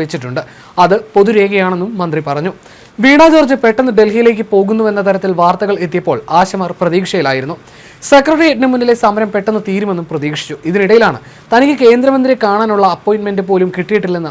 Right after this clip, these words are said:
ആരോഗ്യമന്ത്രി വീണ ജോർജ് അറിയിച്ചത്. ഇതോടെ തിരുവനന്തപുരത്തെ സമരപ്പന്തൽ മൂകമായി. സെക്രട്ടേറിയറ്റ് പടിക്കൽ സമരം ചെയ്യുന്ന ആശാപ്രവർത്തകരുടെ പ്രതിഷേധം അവസാനിപ്പിക്കാൻ ആരോഗ്യമന്ത്രി വീണ ജോർജ് നടത്തിയ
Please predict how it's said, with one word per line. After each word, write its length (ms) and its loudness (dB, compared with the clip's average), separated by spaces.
ആരോഗ്യമന്ത്രി 500 -2
വീണ 220 -2
ജോർജ് 260 -4
അറിയിച്ചത്. 340 -6
ഇതോടെ 320 6
തിരുവനന്തപുരത്തെ 640 4
സമരപ്പന്തൽ 500 -2
മൂകമായി. 480 -6
സെക്രട്ടേറിയറ്റ് 640 2
പടിക്കൽ 260 0
സമരം 400 0
ചെയ്യുന്ന 320 -2
ആശാപ്രവർത്തകരുടെ 800 -2
പ്രതിഷേധം 460 0
അവസാനിപ്പിക്കാൻ 560 -4
ആരോഗ്യമന്ത്രി 640 4
വീണ 180 2
ജോർജ് 280 -2
നടത്തിയ 260 -4